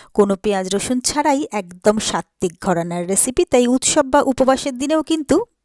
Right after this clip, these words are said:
পারফেক্ট এই রেসিপিটা। তো এর জন্য প্রথমেই আমি পানিরগুলোকে কেটে কেটে ছোট ছোট করে নিয়ে নিয়েছি। এরপরে নিয়ে নিয়েছি দুই টেবিল চামচ টক দই। দইটাকে খুব ভালো করে ফেটিয়ে নিলাম। তারপরে এর মধ্যে দিয়ে দিলাম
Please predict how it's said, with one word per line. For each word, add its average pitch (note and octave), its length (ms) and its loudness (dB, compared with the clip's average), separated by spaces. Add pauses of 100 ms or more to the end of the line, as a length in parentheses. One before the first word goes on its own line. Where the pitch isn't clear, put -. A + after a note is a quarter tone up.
(140)
পারফেক্ট F#3+ 520 0
এই F4+ 80 0 (120)
রেসিপিটা। - 500 0 (640)
তো C#4 160 10
এর B3+ 140 8
জন্য C4 320 4
প্রথমেই A#3+ 500 2
আমি A3 240 2
পানিরগুলোকে F#3 720 2
কেটে G#3+ 260 0
কেটে C#4 240 0
ছোট G3 220 0
ছোট F#3 200 -2
করে F3+ 260 2
নিয়ে A#3+ 220 0
নিয়েছি। C#4+ 480 2
এরপরে F#3 340 0
নিয়ে F#3 200 -10
নিয়েছি B3 340 -2
দুই F3 220 2
টেবিল E3+ 280 -2
চামচ F#3+ 460 0 (120)
টক F3 180 4 (160)
দই। D#3 180 0 (400)
দইটাকে A3 500 2
খুব G4 240 2
ভালো F#3 340 -2
করে E4 280 2
ফেটিয়ে E3 340 -2
নিলাম। D3+ 320 -10 (300)
তারপরে A3+ 400 2
এর G#3+ 200 2
মধ্যে G3 260 2
দিয়ে G#3+ 180 4
দিলাম C4+ 300 2